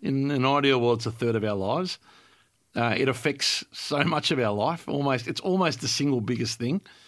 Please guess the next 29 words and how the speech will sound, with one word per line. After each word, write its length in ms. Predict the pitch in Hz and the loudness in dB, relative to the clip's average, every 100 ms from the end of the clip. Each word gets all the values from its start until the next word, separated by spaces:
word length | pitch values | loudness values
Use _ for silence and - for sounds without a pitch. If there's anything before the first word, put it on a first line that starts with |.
| - - _ _ _ - | -20 -20 _ _ _ -4
Uh, 100 | 180 - _ | -4 -4 _
tell 200 | - 202 | 2 2
us, 180 | 170 - | 2 0
uh, 200 | - 156 147 | 0 0 0
and 220 | 143 139 147 | 0 0 2
we 100 | 139 | 2
have 120 | 117 | 2
a 20 | |
lot 100 | 120 | 2
of 60 | 123 | 0
people 200 | 117 107 | 0 -2
in 200 | 98 - | -2 -4
sport 420 | - - 120 127 | -8 -2 0 0
and 140 | 101 | 0
media 400 | 101 117 131 120 | -2 0 0 0
and 120 | 104 98 | -2 -2
highly 320 | 113 110 117 | -2 0 -2
strung 500 | - 117 107 107 - - | -2 -2 -2 -4 -6 -4
industries 540 | 120 127 - 135 113 | -2 -2 0 -2 0
who, 240 | 101 101 101 - | 0 -2 -4 -10
who 80 | 117 | -6
listen 240 | 117 113 | -4 -2
to 60 | 104 | -2
us. 160 | 156 214 | -2 -2
What's 160 | 233 | 0
the 100 | 202 | 2
right 220 | 170 170 | 4 2
amount 240 | 160 147 135 | 2 2 0
of 180 | 113 | -2